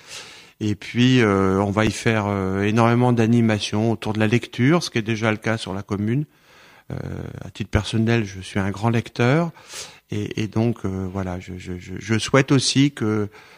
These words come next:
euh, on fasse découvrir la lecture, qui est, dans certaines familles, quelque chose qu'il faut un peu faire rentrer de, euh, si c'est pas de force, en tout cas, faire découvrir la lecture à certaines familles.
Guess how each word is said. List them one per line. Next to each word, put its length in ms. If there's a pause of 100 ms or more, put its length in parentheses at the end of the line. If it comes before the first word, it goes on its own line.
(160)
euh, 260
on 100
fasse 220
découvrir 460
la 100
lecture, 560
qui 100
est, 140 (400)
dans 140
certaines 400
familles, 420
quelque 300
chose 220
qu'il 120
faut 320 (400)
un 140
peu 180
faire 240
rentrer 340
de, 140
euh, 640 (1160)
si 180
c'est 160
pas 160
de 60
force, 320
en 100
tout 160
cas, 260 (420)
faire 280
découvrir 760
la 120
lecture 520
à 80
certaines 360
familles. 480